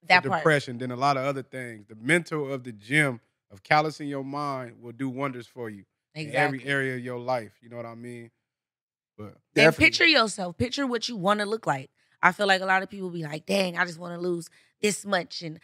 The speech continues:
Speaker 1: I wanna be skinny." Like, okay, you have a goal. Yeah, you have a goal, but actually be, give yourself grace to get to that goal. Don't be so hard on yourself. It's not gonna happen overnight.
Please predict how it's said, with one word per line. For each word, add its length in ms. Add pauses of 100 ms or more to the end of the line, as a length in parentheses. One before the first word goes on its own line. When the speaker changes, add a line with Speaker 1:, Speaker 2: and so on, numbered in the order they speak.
(140)
Speaker 1:
I 80
wanna 220
be 140
skinny." 440
Like, 280 (280)
okay, 280
you 200
have 200
a 60
goal. 540 (1400)
Yeah, 180
you 160
have 120
a 60
goal, 320
but 360
actually 600 (260)
be, 680
give 160
yourself 380
grace 280
to 80
get 180
to 60
that 180
goal. 220
Don't 180
be 100
so 120
hard 200
on 80
yourself. 300
It's 120
not 180
gonna 120
happen 240
overnight. 420